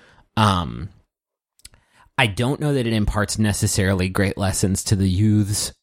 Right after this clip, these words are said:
who watch it, because in every episode, Curious George proves i-, this remarkable ability to find the th-, things that people who care about him cherish the most,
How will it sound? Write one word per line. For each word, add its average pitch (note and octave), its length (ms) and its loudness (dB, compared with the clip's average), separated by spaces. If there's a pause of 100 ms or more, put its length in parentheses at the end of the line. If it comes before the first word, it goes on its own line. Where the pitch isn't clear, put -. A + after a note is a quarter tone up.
(100)
who G#2+ 200 4
watch G#2 360 0
it, E2 200 -4 (360)
because A2 340 2
in G#2+ 180 4
every G#2+ 360 2
episode, G2 640 2 (440)
Curious G#2 460 2
George A2 680 2 (260)
proves G#2+ 680 2 (180)
i-, A2 140 -8
this G#2 360 -2
remarkable A2 720 4
ability G2 480 2
to - 200 -2
find C3+ 520 2
the C3 200 0
th-, - 80 -8
things G2+ 1120 -2 (960)
that G2+ 340 2
people C3+ 320 2
who G#2+ 140 2
care C#3 320 2
about G#2 280 2
him F#2+ 200 2
cherish G#2+ 600 2
the G2+ 100 4
most, G2 640 2